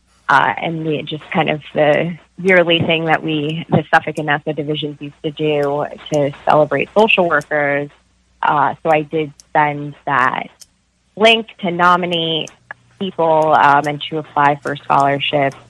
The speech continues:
to all of the schools. And I'm, I'm hoping that when we do those kinds of things, it tends to, to bring students into the fold from other places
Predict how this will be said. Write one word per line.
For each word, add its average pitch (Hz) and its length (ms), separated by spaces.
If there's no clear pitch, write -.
to 143 360
all 131 200
of 139 120
the 143 120
schools. 139 420
And 143 100
I'm, 139 220
I'm 143 180
hoping 151 500
that 131 300
when 160 120
we 151 140
do 156 260
those 147 280
kinds 147 360
of 135 120
things, 143 280
it 131 140
tends 143 280
to, 123 380
to 147 100
bring 135 340
students 135 420
into 143 240
the 143 100
fold 143 380
from 139 160
other - 240
places - 400